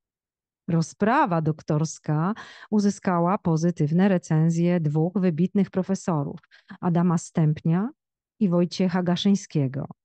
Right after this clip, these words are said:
oraz moją recenzję i została bardzo wysoko oceniona. W ten sposób ojciec Jacek Norkowski stał się autorytetem w problematyce śpiączki mózgowej u chorych.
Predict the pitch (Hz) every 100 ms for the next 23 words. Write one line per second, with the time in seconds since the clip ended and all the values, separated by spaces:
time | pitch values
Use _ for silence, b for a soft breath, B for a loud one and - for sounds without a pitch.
0 | _ _ _ _ _ - 160 170 202 -
1 | 202 247 254 180 143 143 170 185 - 220
2 | 180 139 135 135 139 - 175 b b _
3 | _ 190 180 - 175 170 170 156 165 180
4 | 214 175 165 160 170 165 - 160 160 147
5 | 139 156 - _ _ _ _ _ _ -
6 | 196 180 - 208 226 - 160 - - _
7 | _ _ _ _ _ _ 196 196 180 190
8 | 170 180 - 170 - 226 240 - - 185
9 | - 185 - 185 - 190 214 202 185 175
10 | - 208 - 151 160 185 220 - _ _
11 | _ _ 240 233 175 175 170 170 170 -
12 | 170 - 180 170 170 170 - 170 170 160
13 | 160 160 170 160 151 156 151 135 147 -
14 | - -